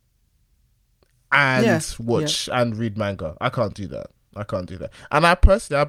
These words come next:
Speaker 1: don't think, I don't, I would rather be totally immersed in the manga than try to, than have your brain kind of flicking in and out between two things.
Speaker 2: Yeah, yeah.
Speaker 1: Yeah.
Speaker 2: I can't, I personally, when I'm
Speaker 1: I can't,
Speaker 2: concentrating on
Speaker 1: yeah.
Speaker 2: one thing,
Speaker 1: I can't,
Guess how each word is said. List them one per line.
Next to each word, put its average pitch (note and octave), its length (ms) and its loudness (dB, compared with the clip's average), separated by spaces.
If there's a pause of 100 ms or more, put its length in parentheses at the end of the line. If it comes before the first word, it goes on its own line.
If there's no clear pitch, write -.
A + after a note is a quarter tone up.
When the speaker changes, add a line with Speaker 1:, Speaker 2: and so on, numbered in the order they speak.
(120)
Speaker 1:
don't E3 260 -2
think, E3 200 -6
I A#2 140 0
don't, D#3+ 300 0
I D#3 140 6
would D#3 120 2
rather C#3+ 460 0
be C3 240 -6
totally C3+ 420 -2
immersed A#2+ 460 0
in A#2+ 120 -10
the A2 80 -6
manga A#2 320 -2
than A2+ 220 -4
try A2+ 240 0
to, - 240 -8
than A2+ 220 0 (360)
have B2+ 220 2
your A#2 140 4
brain A#2 460 0
kind A#2 280 -2
of G#2 140 -4 (380)
flicking B2+ 840 -2
in C#3 140 0
and B2+ 120 2
out A2+ 160 0
between A2 320 -6
two G#2 180 -6
things. - 520 -12 (1080)
Speaker 2:
Yeah, D#3 260 4 (200)
yeah. C#3 260 2
Speaker 1:
Yeah. - 80 -2
Speaker 2:
I D3 60 2
can't, C#3 280 2
I C#3+ 100 2
personally, C#3+ 480 2
when C#3 160 0
I'm C3+ 140 0
Speaker 1:
I C3 60 0
can't, C3+ 120 -2
Speaker 2:
concentrating A#2 360 2
on A#2+ 40 -2
Speaker 1:
yeah. A2+ 80 0
Speaker 2:
one G2+ 160 0
thing, A2+ 260 -8 (180)
Speaker 1:
I A2+ 100 -4
can't, - 140 -8